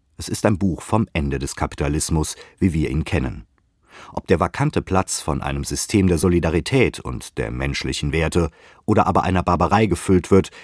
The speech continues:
die möglicherweise die schlimmsten Jahrzehnte des zwanzigsten Jahrhunderts in den Schatten stellen wird,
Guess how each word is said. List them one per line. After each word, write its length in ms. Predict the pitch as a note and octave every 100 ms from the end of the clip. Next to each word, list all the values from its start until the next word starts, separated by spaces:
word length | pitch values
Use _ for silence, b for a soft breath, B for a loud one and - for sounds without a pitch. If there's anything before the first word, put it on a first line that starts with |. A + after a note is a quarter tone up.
| B
die 80 | A#2
möglicherweise 800 | A2+ D#3 G#2+ F#2+ D#2 E2 D#2+ D#2
die 140 | C#2+
schlimmsten 500 | C2 - E2+ - F2
Jahrzehnte 540 | D#2 D#2 - F2 E2+ D#2+
des 180 | D#2+ -
zwanzigsten 600 | E2+ F2 - E2 - F2
Jahrhunderts 420 | D2+ F#2 E2+ -
in 120 | D#2+
den 120 | F2
Schatten 360 | E2+ - - D#2
stellen 360 | - D#2+ E2+ E2+
wird, 240 | F2+